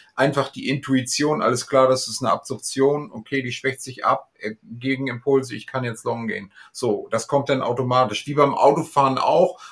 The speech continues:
wo du nachher einfach schaltest, ohne zu denken, kannst nebenbei, äh, erzählen und so weiter.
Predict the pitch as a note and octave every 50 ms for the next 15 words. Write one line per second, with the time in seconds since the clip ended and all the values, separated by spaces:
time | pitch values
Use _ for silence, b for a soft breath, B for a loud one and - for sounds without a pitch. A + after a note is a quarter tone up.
0 | B - C3+ C3+ C3+ C#3+ C#3+ C#3 C#3 C#3+ C#3+ D3 D3 C#3 - - C3+ C#3 C#3 C#3+
1 | B2 - - C#3 C3 D3 D3 D3 C#3+ - - - B2+ C#3 C#3 C3+ - - A#2 -
2 | C#3+ C#3+ B2 A#2 A2+ A2 B2 A#2+ A2 - - C3 C3 C3 B2+ B2 B2 B2+ B2 -
3 | _ _ - A#2+ A#2+ - - A2 G#2+ - - C#3 C#3 C#3+ C#3+ C#3+ C3+ A#2+ B2+ A#2+
4 | B2 A#2+ A#2 A#2+ C3 B2+ B2+ B2 B2 b